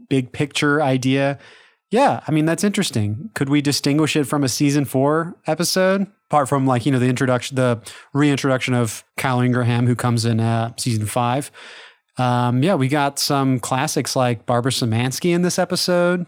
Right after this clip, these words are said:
returning, you know? So there's a, yeah, there's a lot of, um,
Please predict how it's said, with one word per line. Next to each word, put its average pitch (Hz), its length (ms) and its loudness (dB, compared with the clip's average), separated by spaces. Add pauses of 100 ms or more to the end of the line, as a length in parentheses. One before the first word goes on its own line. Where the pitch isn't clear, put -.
returning, 175 500 0
you 180 120 2
know? 180 180 0
So 120 380 0 (720)
there's 190 260 0
a, 226 380 4
yeah, 214 220 2
there's 151 180 -2
a 214 60 0
lot 208 180 2
of, 180 160 -2
um, 175 540 0